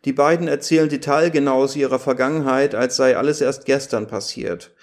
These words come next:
Elle Mac war damals noch Print und Nicole verfasste eine Kontaktanzeige.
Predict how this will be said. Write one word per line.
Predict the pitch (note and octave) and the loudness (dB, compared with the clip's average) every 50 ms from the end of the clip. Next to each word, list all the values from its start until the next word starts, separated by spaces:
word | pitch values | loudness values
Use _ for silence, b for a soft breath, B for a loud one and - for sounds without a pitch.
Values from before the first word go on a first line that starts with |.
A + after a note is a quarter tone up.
| b b b b b - | b b b b b -4
Elle | - C#3 C#3+ D3+ | 0 2 2 2
Mac | D#3 D#3+ E3 E3 D3+ | 2 2 0 2 2
war | C#3 C#3 | 0 2
damals | C3+ C#3 C3+ C#3 C#3 C3+ C3+ - | 2 2 0 0 0 -2 -2 -4
noch | C3+ A#2+ - - | -4 -6 -6 -4
Print | - - C#3 D#3 F#3+ A3 A#3+ - | -2 0 0 2 0 -2 -4 -4
und | - - C3+ B2+ A#2 | -2 -2 0 0 0
Nicole | C3+ B2 - - C#3 C#3+ D#3+ E3+ | 0 -2 0 0 2 4 4 2
verfasste | E3 - C#3 C3 - D3+ C#3+ - - C#3+ | 2 0 -4 -2 -2 -4 -4 -4 -4 -4
eine | C#3 C#3 C#3 | -2 -4 -4
Kontaktanzeige. | C#3 - C#3+ C#3 - C#3 C#3 C#3 - - F#2 G#2+ G#2+ - - A2 G2+ G2+ G#2+ A2 G#2 G2+ A2+ | -4 -4 -4 -2 -2 -2 -2 -4 -6 -12 -12 -12 -10 -6 -6 -4 -4 -4 -6 -8 -8 -10 -10